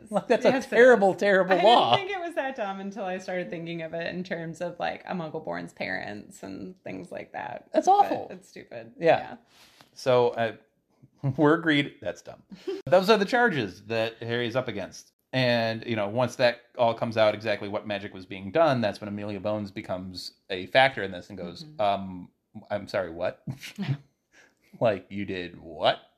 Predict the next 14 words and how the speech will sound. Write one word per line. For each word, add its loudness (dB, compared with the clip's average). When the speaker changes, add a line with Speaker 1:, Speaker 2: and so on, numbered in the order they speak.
Speaker 2:
And -6
it -8
was, -6
like, -16
a -8
full 0
Patronus? 0
Like -2
Speaker 1:
And 2
Speaker 2:
a 0
Speaker 1:
you've -4
done -4
this -8
before? -8